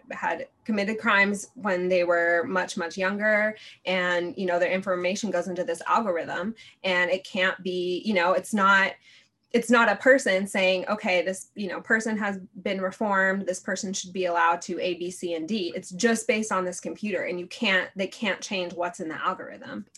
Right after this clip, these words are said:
I mean, there, there are so many things that she, it really highlights, like I said before, what's going on in Hong Kong. And, you know, during their protests, they're, like, spraying the cameras.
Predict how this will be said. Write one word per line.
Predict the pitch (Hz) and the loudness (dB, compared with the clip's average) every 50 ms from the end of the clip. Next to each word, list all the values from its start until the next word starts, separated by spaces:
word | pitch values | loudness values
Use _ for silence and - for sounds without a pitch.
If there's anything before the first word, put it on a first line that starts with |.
| - | -2
I | 214 220 | -2 0
mean, | 208 208 196 | 0 0 2
there, | 202 202 196 190 165 | 4 6 6 6 6
there | 196 208 196 | 4 0 0
are | 196 | 0
so | - - - 214 202 | 0 0 2 2 2
many | 208 208 208 208 | 2 0 0 -2
things | 196 - 202 185 170 175 180 185 - | -2 -2 -2 -2 -2 -2 -4 -6 -8
that | 185 180 | -10 -10
she, | - - - 208 196 180 | -10 -8 -4 -4 -4 -4
it | - - 196 185 | -2 -4 -2 -2
really | 208 196 208 | -2 -2 -2
highlights, | 208 - - 196 190 185 190 190 185 185 - - - - | -2 2 2 2 2 4 2 0 0 -2 -6 -16 -12 -8
like | 190 185 180 | -6 -6 -4
I | 180 185 | -4 -6
said | - 190 170 156 | -4 -6 -6 -6
before, | 185 - - 202 185 175 165 | -8 -6 -2 0 2 2 2
what's | 170 165 165 - | 0 -2 -4 -2
going | - 190 175 175 170 | -2 0 0 0 0
on | 175 165 170 170 | 0 0 0 -2
in | - - | -2 -6
Hong | 185 - 170 170 190 220 | -6 -4 -4 -4 -2 0
Kong. | 214 220 220 220 214 226 226 226 - - - - - _ - | 0 0 2 2 2 0 0 -2 -4 -10 -20 -20 -16 _ -4
And, | 339 339 - 170 165 - - - | -2 0 0 0 -2 -4 -6 -6
you | - 196 175 | -4 -4 -2
know, | 165 170 | -2 -2
during | 175 170 196 175 175 175 | 0 0 2 2 2 2
their | 180 170 180 185 | 2 0 0 0
protests, | - - 202 196 196 - 214 196 185 196 202 - - | 0 -2 -4 -2 -2 0 2 2 2 2 -2 -6 -2
they're, | - 180 175 175 - - 180 | 0 2 2 2 0 0 -2
like, | 175 170 - | -4 -6 -6
spraying | - - - - 185 175 180 185 165 | -8 -8 -2 0 0 0 0 -2 -4
the | - - | -6 -8
cameras. | - 220 185 185 196 202 208 208 202 202 202 - - | -6 -4 -2 -2 -2 -2 -4 -4 -4 -6 -6 -8 -12